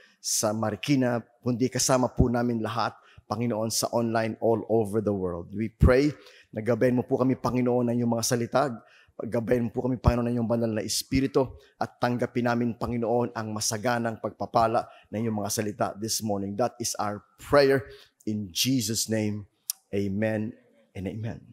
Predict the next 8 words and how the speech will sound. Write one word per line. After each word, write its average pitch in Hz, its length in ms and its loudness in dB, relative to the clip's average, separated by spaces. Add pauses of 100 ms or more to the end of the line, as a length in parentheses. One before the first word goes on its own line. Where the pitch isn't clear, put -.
(1600)
Meron 233 260 8
pong 220 240 4
isang 156 540 4
kwento 123 720 2 (720)
sa - 320 2
buhay, 143 840 4 (100)
isang 147 160 4
story 135 720 8